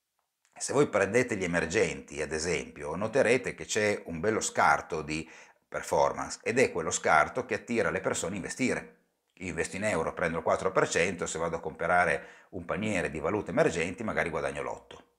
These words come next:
dico delle cifre casuali. E quel quattro per cento di differenza attira. Il problema è che è poco in proporzione alla volatilità del tasso di cambio,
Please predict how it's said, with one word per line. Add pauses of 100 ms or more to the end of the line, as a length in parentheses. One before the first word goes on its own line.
dico
delle
cifre (440)
casuali. (800)
E
quel
quattro
per
cento
di
differenza
attira. (420)
Il
problema
è
che (960)
è
poco
in
proporzione
alla
volatilità
del
tasso
di
cambio,